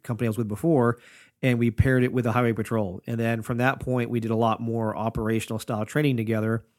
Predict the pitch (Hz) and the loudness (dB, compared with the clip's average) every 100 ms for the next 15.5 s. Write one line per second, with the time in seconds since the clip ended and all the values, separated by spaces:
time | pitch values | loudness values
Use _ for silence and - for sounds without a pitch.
0 | _ _ - 123 120 117 117 113 123 127 | _ _ -2 2 4 2 2 2 2 4
1 | 165 160 139 131 131 - 135 - 131 120 | 6 6 4 2 0 2 0 2 0 0
2 | 127 120 120 110 110 123 - 117 107 - | 2 2 2 -2 -2 -4 -2 -4 -4 -2
3 | 123 120 110 107 107 - - _ _ _ | -2 -2 -2 -4 -6 -10 -20 _ _ _
4 | - 123 120 127 123 123 123 127 120 120 | -6 -2 2 2 2 2 0 2 4 4
5 | 120 117 117 117 117 113 113 113 113 107 | 4 2 2 2 4 2 -2 -2 -2 -2
6 | 110 110 - 113 110 110 113 113 110 107 | -2 -2 -4 -6 -2 0 2 2 0 -2
7 | - 117 113 110 117 113 113 110 110 110 | -4 -2 -2 -4 -4 -4 -4 -2 0 0
8 | 110 110 - _ - - - - 113 110 | 0 -2 -6 _ -20 -20 -20 -8 -4 -2
9 | 110 117 117 110 110 117 113 117 113 113 | 0 0 0 0 0 2 2 2 2 -2
10 | 123 - - 120 120 117 113 110 123 120 | -8 -8 -4 0 0 0 -2 -2 0 0
11 | 117 113 117 113 117 113 113 110 117 - | 0 0 -2 -2 -2 -2 -2 -4 -10 -10
12 | 120 113 113 120 113 110 113 110 113 107 | -6 -4 -6 -4 -4 -4 -4 -4 -6 -4
13 | 117 - 120 113 110 110 113 113 107 117 | -4 -4 -4 -4 -4 -2 -2 -2 -4 -4
14 | 117 113 - 113 110 120 110 113 - - | -2 -2 -4 -8 -6 -4 -4 -6 -12 -4
15 | 110 107 110 107 | -2 -2 -6 -6